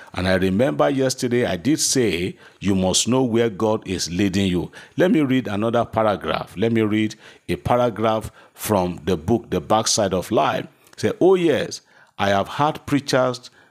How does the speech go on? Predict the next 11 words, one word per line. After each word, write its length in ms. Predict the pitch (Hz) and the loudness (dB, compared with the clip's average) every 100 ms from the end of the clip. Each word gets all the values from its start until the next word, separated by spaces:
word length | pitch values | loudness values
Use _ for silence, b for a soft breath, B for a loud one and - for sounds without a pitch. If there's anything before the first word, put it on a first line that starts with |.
| - | -4
that 180 | 98 - | 0 2
says 540 | - 131 135 131 131 b b b | 2 2 2 0 -4 b b b
your 220 | 95 95 | 0 2
location 560 | 98 92 151 147 123 110 | 2 0 0 0 0 2
matters 540 | 151 156 107 - - _ b b b | 0 0 -4 -2 -8 _ b b b
in 160 | 95 87 | -2 0
whatever 480 | 95 - 131 127 | 0 2 2 2
you 160 | 127 110 | 2 -2
do 200 | 90 117 | 0 0
in 220 | 107 85 | 0 -2
life. 340 | 85 76 - | -4 -4 -8